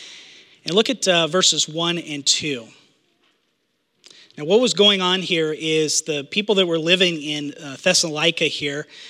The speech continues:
uh, they were actually being told that Christ had already returned. And, uh, they were, they were worried about it. And so Paul writes to him and he says, "Now concerning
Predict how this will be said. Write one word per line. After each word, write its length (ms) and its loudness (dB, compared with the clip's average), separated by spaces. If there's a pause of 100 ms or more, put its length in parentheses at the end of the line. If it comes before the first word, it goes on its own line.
(280)
uh, 280 -10 (260)
they 300 2
were 120 6
actually 640 2
being 380 2
told 340 4
that 140 -2
Christ 400 2
had 80 -2
already 380 0
returned. 840 -2 (680)
And, 400 -8
uh, 460 -10 (840)
they 360 0
were, 260 0
they 100 0
were 120 0
worried 320 6
about 240 -6
it. 20 -8
And 100 -6
so 120 0
Paul 280 2
writes 340 2
to 100 -4
him 100 -6
and 60 -6
he 80 -4
says, 260 -2
"Now 160 0
concerning 840 2